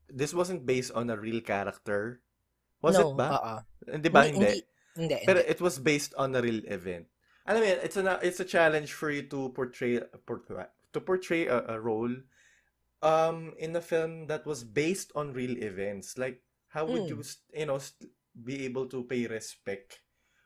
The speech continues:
Speaker 1: for those who were impacted or who were affected by this regime, di ba? Or, or regime, rather.
Speaker 2: True.
Speaker 1: Um, and, and still be effective. So, yun, kumbaga, she was kind of walking in eggshells in this role, pero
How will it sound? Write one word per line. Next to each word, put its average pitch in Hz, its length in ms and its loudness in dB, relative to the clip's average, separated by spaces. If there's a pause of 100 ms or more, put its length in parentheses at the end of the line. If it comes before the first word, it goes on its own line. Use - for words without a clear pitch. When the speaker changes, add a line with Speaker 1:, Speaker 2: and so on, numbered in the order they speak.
(140)
Speaker 1:
for 131 120 -4
those 123 220 -2
who 123 140 -4
were 113 160 0
impacted 104 760 -6
or 98 440 -8
who 127 80 -2
were 117 200 -2
affected 104 540 -8
by 95 180 -8
this 90 580 -14 (880)
regime, 110 600 -2
di 95 100 -8
ba? 90 300 -12 (500)
Or, 104 200 -2
or - 40 2
regime, 117 600 -4
rather. 90 560 -10 (160)
Speaker 2:
True. 143 260 4
Speaker 1:
Um, 104 420 -2 (120)
and, 123 300 -2
and 127 140 -4
still 135 240 -6
be 123 200 -8
effective. 92 640 -10 (120)
So, - 200 -4
yun, 143 320 -2 (100)
kumbaga, 160 580 -2 (800)
she - 200 -10
was 156 200 -8
kind 139 200 -2
of 120 140 -8
walking 110 380 -2
in 104 140 -10
eggshells 98 500 -8
in 101 80 -12
this 98 180 -10
role, 101 120 -10
pero 123 300 -4